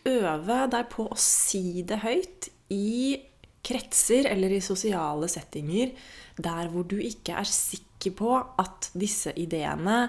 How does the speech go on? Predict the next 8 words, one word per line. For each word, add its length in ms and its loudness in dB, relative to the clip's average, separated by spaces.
og 380 2
disse 240 2
vanene 680 2
du 80 0
kanskje 280 -2
har, 260 4
blir 640 4
godtatt. 840 -2